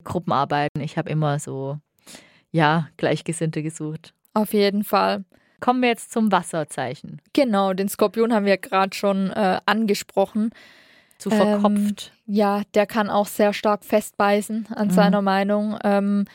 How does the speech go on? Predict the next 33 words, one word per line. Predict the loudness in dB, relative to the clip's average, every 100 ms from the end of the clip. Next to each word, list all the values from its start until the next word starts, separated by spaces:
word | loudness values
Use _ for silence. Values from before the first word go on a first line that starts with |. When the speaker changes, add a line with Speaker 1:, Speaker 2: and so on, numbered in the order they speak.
| _ _ _ _
Speaker 2:
ja, | 2 4 2
aber | 2 2
allgemein | 2 2 2 2 2
so | 0
die | -2 2
Wasserzeichen | 2 2 -2 2 4 4 0 -4
sind | -2 0 0
bei | 2 2 2
Kommunikation | -2 -2 0 0 -4 -6 -4 -4 2 4 4 0
und | -2 -2 0
eben | 0 0
auch | -2 0
beim | 0 2
Lernen | 2 2 0
dann | 0 0 -2 -6
schon | -2 -2
stark | 0 2 4 4 0 -10 -6
intuitiv | -4 -2 2 0 0 -2 -2 0
unterwegs, | 0 0 0 -2 -2
also | -2 0 0 0
mehr | 2 4 4
auf | 2
der | 2 2 0 -4
Gefühlswelt. | -6 -2 2 2 2 0 4 6 4 0 -4 -20 -20 -20 _
Und | 2 4 2 -2 -2 2
da | 2 2
würde | 0
ich | 0
schon | 0 2
auch | 0 0 2
raten, | 4 2 0 -4 -2 -2 0
ähm, | 2 2 2 0 0
wirklich | 0 2 -2 -2